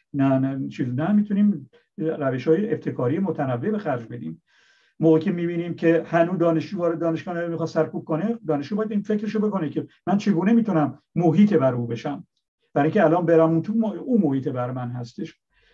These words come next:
بنابراین لازمه توجه بکنیم که نیروهای سرکوب، حتی نیروهای سرکوب خارجی رو محاصره‌شون کنیم.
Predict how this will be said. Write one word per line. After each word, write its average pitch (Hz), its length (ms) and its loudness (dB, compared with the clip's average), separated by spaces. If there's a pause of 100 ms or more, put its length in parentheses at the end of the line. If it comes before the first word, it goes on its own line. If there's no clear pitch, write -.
بنابراین 160 580 6
لازمه 160 440 4
توجه 156 460 0
بکنیم 147 480 -4
که 165 120 -4
نیروهای 160 420 0
سرکوب، 156 420 -4
حتی 208 200 -2
نیروهای 165 320 2
سرکوب 143 400 -8
خارجی 139 480 -2
رو 226 320 2 (800)
محاصره‌شون 135 760 -2
کنیم. 135 420 -14